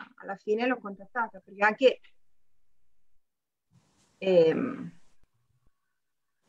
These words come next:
comunque Giulia ha uno stile molto suo, ha una maniera molto particolare di interpretare per la rivista il, il tema e poi di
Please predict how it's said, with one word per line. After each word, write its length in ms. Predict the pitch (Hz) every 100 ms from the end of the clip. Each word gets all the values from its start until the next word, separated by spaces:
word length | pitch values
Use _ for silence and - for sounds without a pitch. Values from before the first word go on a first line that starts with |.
| - -
comunque 400 | 202 220 233 233
Giulia 320 | 226 247 226
ha 40 |
uno 140 | 196 190
stile 260 | - 208
molto 320 | 190 185 185
suo, 320 | 175 254 220 175
ha 220 | - 175
una 160 | 180
maniera 380 | 185 190 208 202
molto 280 | 202 220 285
particolare 720 | 269 262 233 214 208 226 247
di 80 | 214
interpretare 1040 | 208 196 - 202 214 214 214 208 - - _
per 100 | 190
la 120 | 190
rivista 680 | 190 214 240 - 208 190 -
il, 560 | 190 196 190 185 190 208
il 200 | 202 190
tema 580 | - 247 254 269 269 277
e 140 | - 185
poi 280 | 220 226
di 300 | 202 214 214